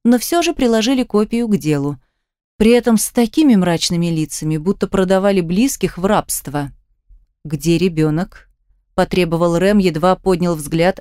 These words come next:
от подписанной бумаги. «Я должна сказать», начала была одна из комиссаров, оформлявших наше дело, «что ребенок требует срочного». «Я спрашиваю, где ребенок?» перебил ее Рэм, чеканя,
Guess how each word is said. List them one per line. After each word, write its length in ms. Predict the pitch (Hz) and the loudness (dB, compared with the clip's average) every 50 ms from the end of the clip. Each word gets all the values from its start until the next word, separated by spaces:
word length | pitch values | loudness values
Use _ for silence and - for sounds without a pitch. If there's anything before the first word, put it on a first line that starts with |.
| - | -6
от 160 | - 165 - - | -10 -8 -4 -4
подписанной 540 | 165 165 - - 180 175 - - 175 170 | -4 -4 -4 -4 -4 -4 -2 -2 -4 -4
бумаги. 520 | 160 175 180 175 156 139 139 135 147 139 127 _ _ _ _ _ _ _ _ _ _ _ _ _ _ - | -2 -2 -2 -2 -2 -2 -4 -6 -8 -12 -12 _ _ _ _ _ _ _ _ _ _ _ _ _ _ -4
«Я 360 | - 190 233 240 240 226 196 | 0 2 4 6 6 4 4
должна 420 | 208 233 233 226 214 226 233 233 | 4 2 2 2 2 2 2 2
сказать», 800 | 220 - - - 220 220 208 208 277 330 254 151 - - - _ _ _ _ _ - | 0 0 0 2 2 2 2 2 2 2 2 0 -2 -8 -18 _ _ _ _ _ -4
начала 380 | 180 180 - - 202 196 196 185 | -2 -2 0 2 2 2 2 2
была 240 | 180 190 196 196 | 4 4 4 4
одна 220 | 190 185 202 190 185 | 4 4 2 2 2
из 100 | - - | 0 0
комиссаров, 640 | - 196 196 190 - - 226 233 262 277 277 - _ _ _ | 2 2 2 2 2 2 2 2 2 2 -2 -4 _ _ _
оформлявших 760 | - 185 - 214 196 190 196 196 196 190 190 - - 196 - | -4 0 0 2 2 2 2 2 2 2 0 -2 -4 -2 0
наше 260 | 208 196 185 - 214 | 0 0 0 0 0
дело, 340 | 196 180 190 170 156 156 147 - _ _ _ _ | 0 2 2 2 2 0 -2 -4 _ _ _ _
«что 220 | - - - 240 | -8 -2 2 4
ребенок 540 | 240 247 247 202 233 269 302 302 285 277 - | 4 4 4 4 4 4 4 4 2 0 -4
требует 500 | - - 254 269 277 254 226 269 269 247 | -2 0 2 2 2 2 2 2 0 0
срочного». 580 | - - 262 262 262 269 - - 262 269 262 - _ - | 0 0 2 2 2 2 2 0 0 0 0 -2 _ -12
«Я 260 | 156 139 143 190 190 | -6 0 2 2 2
спрашиваю, 840 | 180 - - - - 190 180 151 - - 151 139 143 143 143 143 - _ _ _ - | 0 -2 -4 -2 0 0 0 0 0 -4 -6 -8 -10 -10 -12 -12 -16 _ _ _ -12
где 640 | - 131 160 147 127 131 147 190 208 185 - - - _ _ _ _ _ _ _ _ _ - | -6 -4 -2 -2 -2 0 2 4 4 4 2 -2 -6 _ _ _ _ _ _ _ _ _ -2
ребенок?» 800 | 160 180 190 175 156 208 208 175 156 139 131 - _ _ _ _ _ _ _ _ _ _ | 0 2 2 2 2 2 2 2 0 -4 -6 -10 _ _ _ _ _ _ _ _ _ _
перебил 400 | - 185 175 180 156 175 175 170 | -2 -2 -2 0 0 0 2 2
ее 220 | 170 170 170 170 | 2 2 2 2
Рэм, 240 | 170 190 208 220 220 | 2 2 2 2 2
чеканя, 720 | - - - 190 - - - 214 226 254 269 277 294 277 | 0 0 -2 -2 -2 0 2 2 4 4 2 0 0 -2